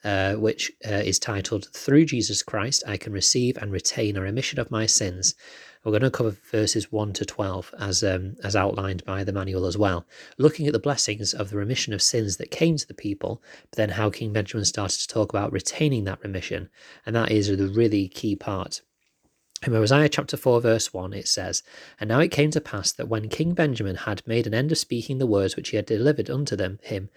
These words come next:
by the angel of the Lord, that he cast his eyes round about on the multitude, and behold, they had fallen to the earth, for the fear of the Lord had come upon them." So here we clearly see that from the powerful words that have been spoken previously,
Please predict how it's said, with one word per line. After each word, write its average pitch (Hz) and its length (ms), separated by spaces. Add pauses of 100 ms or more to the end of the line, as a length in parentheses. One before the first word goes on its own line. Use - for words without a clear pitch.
(240)
by 98 160
the - 140
angel 117 300
of 117 60
the 151 80
Lord, 95 320 (280)
that - 120
he 104 80
cast - 340
his 143 100
eyes 110 260
round 113 220
about 110 560
on 123 80
the 113 80
multitude, 104 580 (400)
and 107 80
behold, 135 380
they 123 180
had 104 100
fallen 143 440
to 143 100
the 139 180
earth, 98 320
for - 120
the 104 100
fear 117 300
of 135 80
the 143 80
Lord 104 280
had - 140
come - 140
upon 101 340
them." 92 120 (1000)
So - 160
here 135 240
we 98 100
clearly 139 320
see 95 240
that 98 180
from 107 200
the 98 40
powerful 127 440
words 104 220
that - 80
have 113 80
been 110 100
spoken 110 500
previously, 113 680